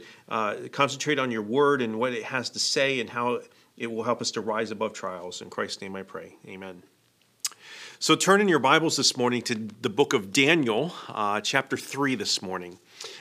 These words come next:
Uh, I've been asked to preach today, uh, along the theme of rising above our trials. Uh, I know that's your theme for this month of preaching. And, uh, as I was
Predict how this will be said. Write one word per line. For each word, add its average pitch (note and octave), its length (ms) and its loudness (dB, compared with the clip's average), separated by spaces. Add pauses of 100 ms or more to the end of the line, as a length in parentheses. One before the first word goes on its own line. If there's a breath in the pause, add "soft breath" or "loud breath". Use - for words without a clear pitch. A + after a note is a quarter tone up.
Uh, A2+ 240 0
I've C#3+ 240 2
been C#3+ 300 2
asked C#3 280 2
to - 60 -2
preach - 400 0
today, B2+ 440 4
uh, G#2 340 2
along A#2+ 300 2
the A2+ 60 -2
theme C#3 300 0
of G#2+ 300 -2
rising C#3 520 4
above A#2+ 260 2
our G#2+ 100 4
trials. C#3 640 2 (300 loud breath)
Uh, G#2+ 140 0
I A2+ 120 2
know A#2+ 140 2
that's A#2 340 0
your G#2+ 260 -2
theme C#3 440 -2
for G#2+ 180 -2
this A2+ 340 -2
month A#2+ 360 -2
of - 180 -12
preaching. D#3+ 540 -2 (360 loud breath)
And, A2 280 -2
uh, A2 160 2
as B2 180 2
I C3 80 8
was B2+ 380 2